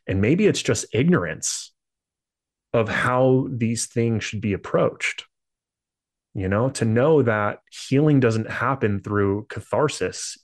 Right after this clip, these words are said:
It can in a lot of ways. I've experienced it. But what we know about human beings and the emergence of information around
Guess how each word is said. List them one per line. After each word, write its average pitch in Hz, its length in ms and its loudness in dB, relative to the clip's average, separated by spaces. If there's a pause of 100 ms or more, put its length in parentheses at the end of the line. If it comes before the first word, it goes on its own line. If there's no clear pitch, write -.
It - 220 -4
can 151 580 0 (460)
in 110 80 2
a 104 80 4
lot 104 180 2
of 90 100 -2
ways. 123 400 -2
I've 107 200 -2
experienced 139 640 -2
it. 92 260 -4 (720)
But 110 260 0
what 117 200 4
we 104 140 2
know 120 640 2 (280)
about 104 480 -2
human 95 340 -2
beings 87 540 -4
and 104 340 -2
the 110 220 -2
emergence 110 920 0 (440)
of 107 400 0
information 104 880 -2
around 107 680 0